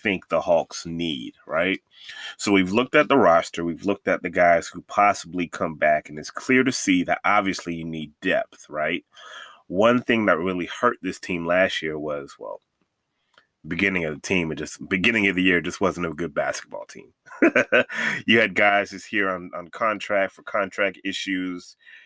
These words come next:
Travis was moving the money around. I could understand it. You had, you, you, you didn't have much veteran leadership outside of Vince. I get it. So this is the year. This is the year that the roster is supposed to look like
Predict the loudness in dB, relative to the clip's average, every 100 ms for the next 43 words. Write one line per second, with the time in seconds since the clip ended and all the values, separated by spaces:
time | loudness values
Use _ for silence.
0 | _ -2 6 6 6 -2 -12 -8 -6 -6
1 | -8 -6 0 0 0 0 0 0 -2 -4
2 | -6 -4 -6 -4 -8 -8 0 0 0 -2
3 | -4 _ _ _ -4 -2 -2 -4 -4 -4
4 | -6 -8 -12 -12 -12 _ _ -20 -20 -20
5 | _ _ _ _ -16 -16 _ _ 2 4
6 | 4 4 4 4 2 2 2 2 4 2
7 | 0 4 4 4 2 2 0 2 2 2
8 | 0 -4 0 0 -2 -8 -12 _ _ -2
9 | 0 0 -2 -2 -10 _ _ _ -6 -2
10 | 2 2 2 0 2 2 2 -4 -6 -4
11 | -2 0 2 2 4 0 -2 0 4 4
12 | 2 -4 -4 -4 -4 -6 -8 -4 -4 -2
13 | 0 0 -2